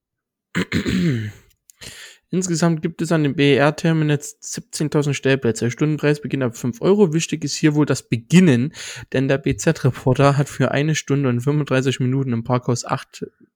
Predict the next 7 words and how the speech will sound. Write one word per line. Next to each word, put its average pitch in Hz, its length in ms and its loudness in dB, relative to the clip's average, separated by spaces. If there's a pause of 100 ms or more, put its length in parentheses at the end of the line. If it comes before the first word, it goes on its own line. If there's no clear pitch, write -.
äh, 123 300 2 (480)
vier-, - 380 -4
mehr 147 340 4
als - 180 0
vierzehn - 560 -2
Euro 135 300 6
bezahlt. 101 600 -2